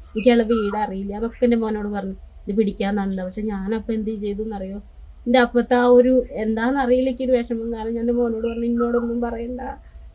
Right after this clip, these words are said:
എൻ്റെ ഏട്ടൻ വന്ന് എൻ്റെ ഏട്ടനോട് എന്താ വെച്ചാ പറഞ്ഞോന്ന്" പറഞ്ഞു. "ഞാൻ എനിക്കൊന്നും കേൾക്കണ്ട" പറഞ്ഞു. അവിടുന്ന് കുറച്ച് നേരം കൂടി അവൻ ഫോണിൽ നോക്കിയിരുന്നിട്ട് ആ phone ഇങ്ങനെ കൈ കൊണ്ട് ഇങ്ങനെ നീക്കി വെച്ചിട്ട് അവൻ മേലേക്ക് കയറിപ്പോയി. അപ്പൊ എൻ്റെ വിചാരം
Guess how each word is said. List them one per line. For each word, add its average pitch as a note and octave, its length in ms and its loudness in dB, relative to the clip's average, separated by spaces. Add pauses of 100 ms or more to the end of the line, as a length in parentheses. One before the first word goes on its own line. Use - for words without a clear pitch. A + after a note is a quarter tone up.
എൻ്റെ B3 180 6
ഏട്ടൻ B3+ 280 8
വന്ന് B3 200 6
എൻ്റെ B3 220 6
ഏട്ടനോട് B3 420 6
എന്താ A#3+ 180 4
വെച്ചാ B3 200 2
പറഞ്ഞോന്ന്" B3 400 4
പറഞ്ഞു. B3 200 2
"ഞാൻ B3+ 100 0
എനിക്കൊന്നും B3 440 4
കേൾക്കണ്ട" A3+ 400 0 (140)
പറഞ്ഞു. A3+ 300 -8 (320)
അവിടുന്ന് G#3+ 280 2
കുറച്ച് B3 260 4
നേരം A3+ 180 4
കൂടി A3+ 140 4
അവൻ A3+ 200 2
ഫോണിൽ A3 500 0
നോക്കിയിരുന്നിട്ട് G3+ 680 -6 (260)
ആ G#3+ 80 -10
phone A#3+ 300 6
ഇങ്ങനെ A#3+ 260 2
കൈ A#3 180 0
കൊണ്ട് G#3 220 -4
ഇങ്ങനെ G#3+ 180 -6
നീക്കി G#3 240 -6
വെച്ചിട്ട് G#3+ 220 -6
അവൻ F#3 180 -6
മേലേക്ക് G3+ 320 -4
കയറിപ്പോയി. F#3 500 -8 (460)
അപ്പൊ - 220 -16
എൻ്റെ G3 140 0
വിചാരം G#3 380 -4